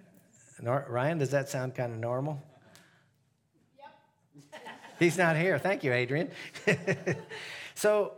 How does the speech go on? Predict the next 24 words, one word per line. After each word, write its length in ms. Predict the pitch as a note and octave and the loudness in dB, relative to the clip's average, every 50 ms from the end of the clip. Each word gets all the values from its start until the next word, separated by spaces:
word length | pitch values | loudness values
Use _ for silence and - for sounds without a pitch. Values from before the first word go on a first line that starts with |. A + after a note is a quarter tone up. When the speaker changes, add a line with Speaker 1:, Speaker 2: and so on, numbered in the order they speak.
| - - | -8 0
Speaker 1:
Mom 300 | D#3 D#3+ F3 G3+ A3 F#3+ | 4 4 4 4 2 2
sent 200 | - G#3+ G3 G3+ | 2 4 4 6
her 60 | G3 | 4
back 360 | E3+ F3 E3+ F3 F3 F3 - | 6 4 4 4 2 0 0
to 80 | - F#3+ | 2 4
her 120 | G3 G3+ | 4 4
room, 360 | F#3+ F3 D#3+ E3 F3 F#3 F3+ D#3+ | 4 4 4 4 4 4 4 2
then 220 | E3+ E3 E3 E3 | 2 2 2 0
quietly 520 | E3 - E3 D#3+ E3 D#3+ D#3 D3+ D3+ D#3+ | 0 2 2 4 4 2 2 2 2 2
followed 480 | D3+ - D3+ C3+ C#3 C#3+ C#3+ C#3 C#3 C3 | 2 2 0 2 2 2 2 0 0 0
behind 400 | C#3+ C3 C3+ E3 F#3 F#3+ F#3 D#3 | 0 2 2 2 0 0 2 2
her. 240 | B2+ G#2+ F#2 F2 - - - - _ _ _ _ _ _ _ _ _ _ _ _ _ _ _ _ _ _ _ _ _ _ _ _ _ _ _ _ _ _ _ _ _ _ - | 2 0 0 -2 -6 -12 -18 -20 _ _ _ _ _ _ _ _ _ _ _ _ _ _ _ _ _ _ _ _ _ _ _ _ _ _ _ _ _ _ _ _ _ _ -6
When 240 | C3+ B2 A#2+ A#2 C#3 - - | -4 -2 -2 -4 -6 -10 -6
Jenny 300 | - - E3+ F3+ F#3+ F3+ | 0 2 4 4 4 4
went, 320 | E3+ E3+ E3 E3 D#3+ D3+ | 2 2 4 4 2 4
uh, 100 | C#3+ C#3+ | 2 0
Sarah 360 | B2+ - - G3 G3 G#3 G3 F#3 | 2 4 4 6 6 6 6 4
went 180 | F#3 F3 D#3+ | 2 2 4
back 260 | E3 E3+ F3 E3+ F3 | 4 4 4 4 2
in 100 | F3 D#3+ | 0 0
the 100 | D3 D3 | 2 2
room, 500 | D3 E3 F#3+ G3+ F3+ E3 D#3+ D3+ C#3+ C#3 B2+ - - - | 2 4 4 4 4 2 2 0 0 -2 -4 -8 -10 -12
she 240 | - - - D3 | -8 -2 0 0
pulled 580 | C#3 C#3+ - E3 F3+ F3+ F3+ F3 D#3+ C#3+ D3 D#3 | 0 2 2 4 4 4 4 2 2 0 -2 -2